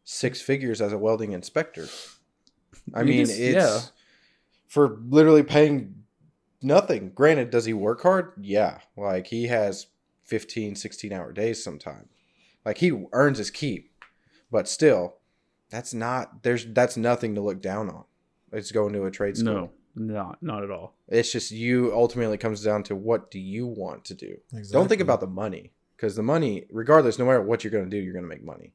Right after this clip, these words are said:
Speaker 2: Yeah. At
Speaker 1: You're
Speaker 2: the end
Speaker 1: always, you're gonna be fighting to make money there in your entire life. Don't worry about the
Speaker 3: Mm-hmm.
Speaker 1: money.
Speaker 2: The only thing that you'll be upset about at the end of your life is not whether or not you made enough money, but whether or not you did the things that you loved.
Speaker 3: Boom.
Speaker 2: That's it.
Speaker 1: Just be careful. My advice is be careful.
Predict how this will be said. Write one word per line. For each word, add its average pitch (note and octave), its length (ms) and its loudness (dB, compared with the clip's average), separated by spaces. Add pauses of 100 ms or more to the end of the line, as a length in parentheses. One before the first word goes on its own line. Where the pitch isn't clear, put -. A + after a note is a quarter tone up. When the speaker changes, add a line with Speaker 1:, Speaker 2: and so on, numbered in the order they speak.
(120)
Speaker 2:
Yeah. G#2 260 0 (440)
At - 60 0
Speaker 1:
You're - 60 2
Speaker 2:
the - 60 4
end D3+ 80 8
Speaker 1:
always, B2+ 260 8
you're A#2+ 120 -4
gonna B2 140 0
be A#2+ 80 2
fighting A#2 340 2
to A2 60 -4
make G#2+ 180 -2
money G#2 240 -2
there F#2+ 200 -4
in G2 100 -8
your G2+ 160 -2
entire F#2 380 -6
life. C2 320 -14
Don't A2 160 -4
worry G#2+ 160 -2
about F2+ 140 -4
the A#2 100 -6
Speaker 3:
Mm-hmm. - 20 -10
Speaker 1:
money. G#1+ 180 -16 (360)
Speaker 2:
The A#2+ 100 2
only D3+ 160 6
thing B2 380 0
that G#2+ 100 -4
you'll A#2 180 0
be A2+ 300 -2
upset A#2 400 0
about G2+ 300 -4
at G#2+ 80 -8
the G#2+ 60 -8
end A2 100 -4
of A2 100 -4
your A2 100 0
life G#2 320 -2
is G2+ 140 -8
not A2+ 220 -4
whether A#2 180 4
or A2 40 2
not A2 180 0
you G#2+ 80 -4
made A2 140 -2
enough G#2+ 260 -8
money, G#2+ 260 -6
but F#2 160 -6
whether G#2+ 220 -4
or G2+ 40 -6
not G#2 160 -8
you G2 60 -8
did G2 140 -6
the G#2 80 -6
things G#2 260 -10
that G2+ 100 -10
you F#2+ 160 -12
loved. F2 380 -14 (720)
Speaker 3:
Boom. G2+ 520 -4
Speaker 2:
That's G#2+ 200 -8
it. F#2 240 -14 (320)
Speaker 1:
Just A#2 260 0
be A#2+ 80 -2
careful. F#2 480 -6 (220)
My A2 220 -2
advice G#2+ 400 -2
is F#2+ 80 -12
be G2+ 140 -10
careful. F#2+ 600 -6